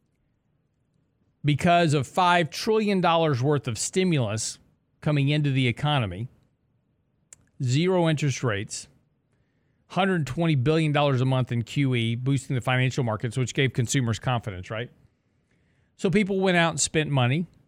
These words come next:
had five trillion to spend, which boosted revenues for companies at a time, right? At a time where they had sent a lot of their workers home.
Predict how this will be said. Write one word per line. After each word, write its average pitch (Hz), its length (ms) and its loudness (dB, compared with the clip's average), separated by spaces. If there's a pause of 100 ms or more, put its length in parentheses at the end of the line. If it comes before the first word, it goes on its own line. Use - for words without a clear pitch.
(240)
had 131 180 2
five 151 240 4
trillion 147 400 2
to 113 80 -2
spend, 127 540 0 (1300)
which 143 320 -6 (100)
boosted 165 380 0
revenues 139 480 2
for 131 160 -4
companies 139 500 0
at 165 180 2
a 143 140 4
time, 170 720 0 (580)
right? 143 360 0
At 139 120 2
a 214 120 0
time 170 640 -4 (1600)
where 170 580 4
they 175 220 2
had 160 180 2
sent 185 380 2
a 151 80 0
lot 175 180 2
of 190 60 2
their 180 60 2
workers 190 340 0
home. 247 340 0